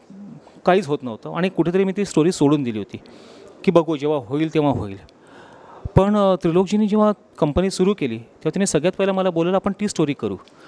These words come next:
आणि actually बंधन आलमचा जेव्हा झाला होता किंवा जेव्हा मी करत होत्या,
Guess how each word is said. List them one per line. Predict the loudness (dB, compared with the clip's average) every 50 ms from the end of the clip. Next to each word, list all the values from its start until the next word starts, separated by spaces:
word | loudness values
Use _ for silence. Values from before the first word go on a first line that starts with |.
| -20 -6 0 2
आणि | 2 2
actually | 2 2 2 2 4 4
बंधन | 4 4 4 2 2
आलमचा | 2 2 2 2 0
जेव्हा | 0 0 0 0
झाला | 0 -2 -2 0 0
होता | -2 -2 -2 -6 -8
किंवा | -8 -4 -4 -2
जेव्हा | 0 0 0 0
मी | -2 -2 0 2
करत | 4 4 4 2
होत्या, | 0 -2 -4 -6